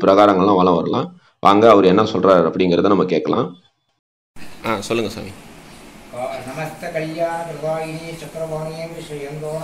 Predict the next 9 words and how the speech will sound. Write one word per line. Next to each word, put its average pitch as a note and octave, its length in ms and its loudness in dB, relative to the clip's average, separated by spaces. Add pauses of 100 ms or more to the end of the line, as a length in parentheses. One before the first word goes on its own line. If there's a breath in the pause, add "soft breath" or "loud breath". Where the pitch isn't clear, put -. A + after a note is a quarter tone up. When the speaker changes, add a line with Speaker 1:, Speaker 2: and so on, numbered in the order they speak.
(120)
Speaker 2:
உபாசன D#3+ 520 -8
சாண்டில்ய D3+ 420 -12
தீர்க்கானுஷ்டக D#3+ 1080 -10 (560)
பாஞ்சிரார்த்தாமஸ்தம் D#3+ 1400 -8
தேவா D3+ 300 -6
நமஸ்த D#3+ 460 -8
கல்யாண D#3+ 440 -8
தேவேभ्यो D#3+ 640 -10
நமः. D#3 520 -10